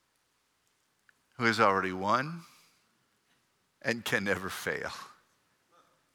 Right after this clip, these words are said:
Jesus. The best definition of the book of the Revelation is simply this: Jesus wins. And those who put their faith in him win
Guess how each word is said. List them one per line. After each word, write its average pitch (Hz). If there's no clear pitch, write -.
Jesus. -
The 123
best 170
definition 180
of 170
the 160
book 175
of 147
the 151
Revelation 160
is 151
simply 156
this: 90
Jesus 113
wins. 82
And 92
those 113
who 127
put 127
their 113
faith 110
in 95
him 87
win 82